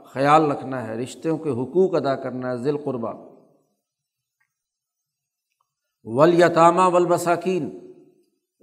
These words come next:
رشتہ داروں کے بعد اگلا درجہ جو انسانی حقوق کی ادائیگی کا ہے، وہ یتیموں اور مسکینوں۔ سوسائٹی میں وہ لوگ جن کی کوئی پناہ گاہ نہیں ہے، جن کی کوئی حمایت کرنے والا نہیں ہے،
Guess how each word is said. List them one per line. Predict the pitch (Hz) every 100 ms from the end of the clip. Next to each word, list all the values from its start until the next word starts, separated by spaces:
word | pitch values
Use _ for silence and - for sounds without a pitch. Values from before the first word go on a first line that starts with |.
| 110 131
رشتہ | - 160
داروں | 143 151 185
کے | 170 170
بعد | 165 170 -
اگلا | 165 180 175
درجہ | 147 135 143 113 123
جو | 135
انسانی | 143 139 151 165
حقوق | 131 139 - 180 -
کی | 156
ادائیگی | 143 151 156 165
کا | 170 147
ہے، | 113 - - - _ _ _ _ _ _ _ _
وہ | 113 143
یتیموں | 127 135 139 156 175 185 190
اور | - 147
مسکینوں۔ | 143 139 131 160 156 131 - - - - _ _ _ _ _ _ _ _ _ _ _ _ _ _ _
سوسائٹی | - - 139 151 170
میں | 180
وہ | 175 180
لوگ | 175 180 - - - - - _ _ _ _ _ _ _ _
جن | - 101 131 160
کی | 160 180
کوئی | 175 180
پناہ | 180 156 175 180
گاہ | 175 165
نہیں | 165 160
ہے، | 113 - - - _ _ _ _
جن | 95 127 143
کی | 160
کوئی | 165 156 131
حمایت | 139 156 156 156
کرنے | 135 139
والا | 127 123
نہیں | 113 104 98
ہے، | -